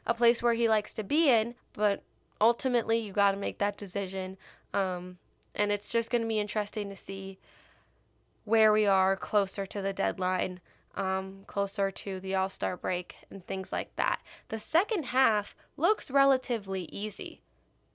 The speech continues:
Going through all of it, I think that we could win of the majority of those games. Yes, we play a few hard teams, such as, mm,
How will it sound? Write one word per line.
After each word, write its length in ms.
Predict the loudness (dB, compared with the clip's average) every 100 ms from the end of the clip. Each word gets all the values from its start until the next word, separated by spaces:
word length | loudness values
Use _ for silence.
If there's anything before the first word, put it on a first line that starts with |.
| _ _ _ _ -16 -12 0
Going 360 | 2 2 0
through 280 | -2 -2 2
all 280 | 4 4 2
of 120 | 0
it, 280 | 0 0 -4 _ _ _ _
I 180 | 2 2
think 240 | 2 0 2
that 160 | 0
we 100 | 0
could 180 | -2 -2
win 220 | 0 -2
of 120 | -4
the 60 | -8
majority 640 | -12 -10 -4 0 0 2 2
of 160 | 0
those 240 | -2 -4 -4
games. 380 | -4 -4 -4
Yes, 200 | -8 -8
we 60 | -10
play 200 | -8 -8
a 60 | -10
few 420 | -14 -10 -8 0
hard 280 | 2 2 -2
teams, 500 | -8 -6 -6 -8 -16 -20 -20 _
such 260 | -4 -2 2
as, 460 | 0 0 -6 -14 -18 _
mm, 300 | -8 -8 -10